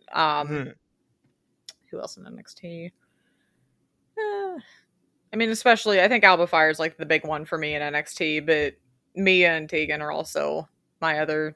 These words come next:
Speaker 1: two picks. They would have to be, 'cause I don't think they really got their fair shake either. So, yeah. I would definitely
Speaker 2: Mercedes
Speaker 1: go.
Speaker 2: Martinez, well, even though she's
Speaker 1: Hmm.
Speaker 2: a part of the R O H scene,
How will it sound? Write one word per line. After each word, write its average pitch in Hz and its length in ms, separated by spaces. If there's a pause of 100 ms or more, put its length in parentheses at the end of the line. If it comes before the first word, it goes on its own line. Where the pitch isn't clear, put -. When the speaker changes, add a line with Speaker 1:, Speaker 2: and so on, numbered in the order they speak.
Speaker 1:
two 165 180
picks. - 340
They 185 100
would 170 100
have 143 220
to - 60
be, 151 420
'cause 165 480 (840)
I 214 120
don't 208 120
think 208 140
they 196 100
really 185 180
got 175 160
their 175 120
fair 165 240
shake 160 280
either. 151 640
So, 147 540 (120)
yeah. 147 260 (880)
I 160 80
would 160 100
definitely 156 260
Speaker 2:
Mercedes 156 40
Speaker 1:
go. - 100
Speaker 2:
Martinez, 151 560
well, 143 160
even 151 280
though 151 100
she's 139 440 (180)
Speaker 1:
Hmm. 381 200
Speaker 2:
a - 40
part 151 260
of 139 140
the 139 200
R 139 340
O 135 60
H 139 260
scene, 131 440